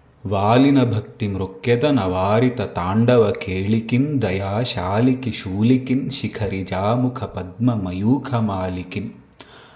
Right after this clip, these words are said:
బాలశశాంక మౌళికి కపాలికి మన్మథ గర్వపర్వతోన్మూలికి నారదాది ముని ముఖ్య మనస్సరసీరుహాళికిన్."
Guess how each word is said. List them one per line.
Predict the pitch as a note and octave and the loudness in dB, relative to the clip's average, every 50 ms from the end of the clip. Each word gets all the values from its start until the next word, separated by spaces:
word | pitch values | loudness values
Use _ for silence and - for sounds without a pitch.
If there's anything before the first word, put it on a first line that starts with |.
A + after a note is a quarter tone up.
| _ _ - A#2+ | _ _ -8 -6
బాలశశాంక | F#2+ F#2+ G2+ F#2+ F#2+ G#2+ A#2+ C3+ C#3 C3+ - B2+ A#2 - - G#2 G2+ G2+ G2 G2 - - | -2 0 0 2 4 4 4 4 2 2 0 -4 -6 -4 -4 -4 -4 -4 -6 -8 -6 -6
మౌళికి | F#2+ F#2 F#2 F#2 F#2 F#2+ G#2 A2+ C3 C3+ C3 - D#3 - | -4 -2 -2 -2 -2 0 2 2 2 2 0 -2 -10 -6
కపాలికి | - G2 F2+ - - F2+ F#2 G2 A2+ B2+ C3+ C#3 C3+ - B2+ G2 | -6 -6 -6 -4 -4 -4 -2 0 0 0 0 0 0 -2 -4 -4
మన్మథ | F#2 F#2 F#2 F#2 A2 A#2+ B2+ C3 B2 A2+ | -2 -2 -2 0 0 2 2 2 0 -2
గర్వపర్వతోన్మూలికి | G2+ F#2+ F2 F2+ F2+ F2+ G2 G2+ B2 C3 B2+ - A#2+ G#2+ G#2 G2+ G2 G2 G2 - - G2 F#2+ G#2+ B2 B2+ A2+ G2 F#2 F#2+ G#2 A#2 C3 C#3 C3+ C3 - A2 F#2+ | -4 -4 -4 -6 -4 -4 -2 0 2 2 2 0 -2 -4 -4 -2 -4 -4 -6 -4 -4 -4 -2 0 0 2 0 0 0 0 4 6 6 6 6 4 0 -4 -4
నారదాది | F#2 F#2 F2+ F#2 G#2 A#2 B2 C3 C3 A#2+ A#2 A2+ A2 G#2+ G2+ G2 G2+ F#2+ | -2 -4 -2 0 0 2 4 4 2 2 2 0 0 0 -2 -2 -4 -6
ముని | F#2 F#2 F#2 F#2 G#2 A#2 | -6 -4 -4 -4 -2 -2
ముఖ్య | A2+ G2 - - - - - - B2+ | -2 -4 -6 -8 -14 -14 -10 -8 -6
మనస్సరసీరుహాళికిన్." | A#2 G2+ F#2 F#2 F#2 G#2+ B2 - - - - - F2 F#2 F#2+ F2+ - - G#2+ G#2 A#2+ B2+ C3 A#2+ G#2 E2+ A2 G2 F#2 F#2 F#2 F#2 F2+ F2 - - - G2 G2 | -6 -6 -6 -6 -4 -4 -6 -6 -8 -12 -10 -8 -6 -6 -6 -8 -6 -4 0 4 6 6 6 6 4 0 -2 -4 -4 -2 -4 -6 -6 -8 -10 -6 -6 -6 -6